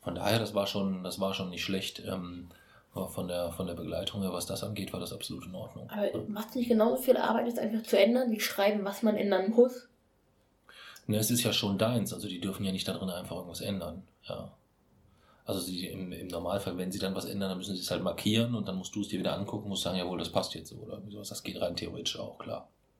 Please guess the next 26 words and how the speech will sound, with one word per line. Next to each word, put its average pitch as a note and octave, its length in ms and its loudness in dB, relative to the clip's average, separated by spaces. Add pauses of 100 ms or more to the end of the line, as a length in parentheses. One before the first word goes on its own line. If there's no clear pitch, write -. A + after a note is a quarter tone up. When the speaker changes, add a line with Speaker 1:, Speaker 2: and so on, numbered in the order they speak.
(140)
Speaker 1:
Ja. - 100 -14 (640)
Aber F#2+ 160 0
im - 80 -4
ersten E2+ 320 -4
Schritt - 260 -2 (220)
merken F#2+ 420 -4
die F2+ 100 -2
halt F2 200 -6
nur F2+ 200 -4
an, F#2 200 -6
wo F2+ 180 -6
es - 160 -2
irgendwie, F2+ 640 -6 (460)
äh, G2+ 160 -4
gegebenenfalls F2 680 -6
unrund G2+ 580 2
ist F2+ 440 0
oder - 200 -6
wo E2 80 -8
es D#2+ 60 -4
Schwierigkeiten - 720 -6
gibt - 340 -12
oder - 460 -10 (120)
grundsätzliche F#2 600 -6
Punkte - 360 -12
halt. - 240 -14